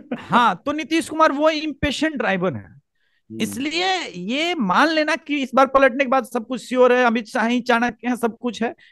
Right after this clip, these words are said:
Speaker 2: ऐसा नहीं है। नीतीश कुमार सबसे, देखिए कितना अच्छा पावर बैलेंस कर लिया नीतीश कुमार ने।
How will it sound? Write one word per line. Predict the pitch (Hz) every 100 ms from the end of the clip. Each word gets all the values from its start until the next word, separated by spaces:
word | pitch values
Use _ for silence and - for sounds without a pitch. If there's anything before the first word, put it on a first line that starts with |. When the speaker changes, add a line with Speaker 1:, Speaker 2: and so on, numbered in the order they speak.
| _
Speaker 2:
ऐसा | - - 277
नहीं | 277 294 370 311
है। | 147 - - _ _ _ _ -
नीतीश | 175 190 302 370 -
कुमार | 269 277 320 349
सबसे, | - - 254 214 - 339
देखिए | - - 185 247
कितना | 254 - - 339
अच्छा | 165 226 - 247
पावर | - 175 202 220
बैलेंस | 156 165 170 165
कर | - 151
लिया | 143 139
नीतीश | 131 120 113
कुमार | - 95 -
ने। | _